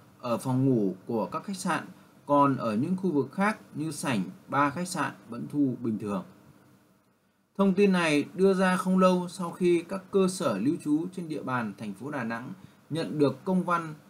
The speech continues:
của Trung tâm Bảo vệ quyền tác giả âm nhạc chi nhánh phía Nam yêu cầu thực hiện nghĩa vụ quyền tác giả khi sử dụng âm nhạc trong kinh doanh, trong đó yêu cầu thu cả phí tác quyền âm nhạc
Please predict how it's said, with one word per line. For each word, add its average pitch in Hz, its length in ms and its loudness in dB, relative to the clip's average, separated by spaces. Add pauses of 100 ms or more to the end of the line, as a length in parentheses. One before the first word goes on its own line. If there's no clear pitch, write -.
(100)
của 117 100 -10 (100)
Trung 196 260 2
tâm 180 240 0 (120)
Bảo 113 220 0
vệ 127 320 -2 (180)
quyền 127 280 2
tác 170 180 -10
giả 117 340 -4
âm 151 180 -2
nhạc 120 180 -2 (120)
chi 165 120 -6
nhánh 147 260 -2
phía 175 120 -6
Nam 165 340 -8 (300)
yêu 202 220 4
cầu 135 320 2 (260)
thực 135 140 -6
hiện 147 300 -8
nghĩa 208 140 2
vụ 190 260 2 (200)
quyền 113 200 -4
tác 156 180 -12
giả 107 300 -4 (220)
khi 151 140 -8
sử 123 180 -4
dụng 110 160 -6 (120)
âm 151 180 -4
nhạc 110 280 -2
trong 131 220 -8
kinh 127 140 -6
doanh, 131 240 -4 (400)
trong 165 200 -6
đó 151 340 4
yêu 170 160 0
cầu 131 280 0 (100)
thu 190 260 4 (140)
cả 101 120 -8
phí 131 200 -4
tác 208 260 -6
quyền 127 180 0
âm 139 200 -6
nhạc 123 240 -4